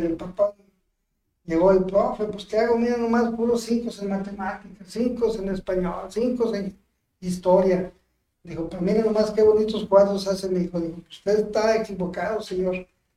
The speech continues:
Usted en vez de meterlo aquí en la escuela, lléveselo a una escuela de arte. Siga, porque, eh, aquí se va a echar a perder, muchacho". ¿Verdad? Pues ahí donde nos están mandando felicitaciones de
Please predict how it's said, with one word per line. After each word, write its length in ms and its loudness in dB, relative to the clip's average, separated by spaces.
Usted 560 4
en 60 4
vez 160 6
de 600 4
meterlo 400 2
aquí 140 2
en 60 4
la 40 4
escuela, 320 2
lléveselo 520 2
a 40 0
una 220 0
escuela 300 0
de 140 0
arte. 240 -8
Siga, 380 0
porque, 480 -10
eh, 180 -6
aquí 260 -4
se 80 4
va 60 10
a 40 8
echar 180 4
a 100 0
perder, 320 2
muchacho". 460 -6
¿Verdad? 160 6
Pues 140 0
ahí 80 6
donde 420 6
nos 200 2
están 300 4
mandando 400 2
felicitaciones 840 0
de 340 0